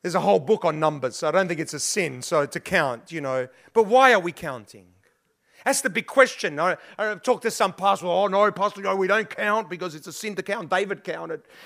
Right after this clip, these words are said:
and he committed a sin." It's not if we count or, or don't count. It's why we count. Why are we counting? Is it to see, is it to see how many,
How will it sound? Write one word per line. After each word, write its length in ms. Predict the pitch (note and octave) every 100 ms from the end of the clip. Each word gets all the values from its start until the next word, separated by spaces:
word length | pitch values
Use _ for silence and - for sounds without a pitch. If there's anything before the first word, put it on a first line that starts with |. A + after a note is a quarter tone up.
| -
and 100 | E3
he 80 |
committed 400 | F#3+ G3 D#3+ D#3
a 40 | E3
sin." 160 | A3+ A#3
It's 180 | -
not 220 | A#3+ C#4 C4+
if 180 | C4+
we 80 | B3
count 380 | - A3+ G3+ G3
or, 220 | A#3 F#3+ - -
or 120 | - G#3+
don't 280 | A#3+ B3
count. 220 | F#3+ G3+ F#3
It's 160 | G3+
why 260 | F#3+ A3 C4
we 140 | A#3
count. 720 | - F#3+ D#3+ B2+ - - - _ _ _ _ _ _ _ _ _ _ _ _ _
Why 220 | G3+ B3 B3+
are 60 |
we 100 | A3
counting? 800 | F3+ F#3 A#3 A3+ F3+ C3+ G#2+ G2 _ _ _ _ _ _ _ _ _ _
Is 120 | - G3
it 100 | A#3
to 100 | A#3
see, 320 | - C4 G3+ -
is 160 | B3 -
it 100 | A3
to 80 | F3+
see 220 | - C4
how 100 | A3+
many, 320 | A3+ A#3 G3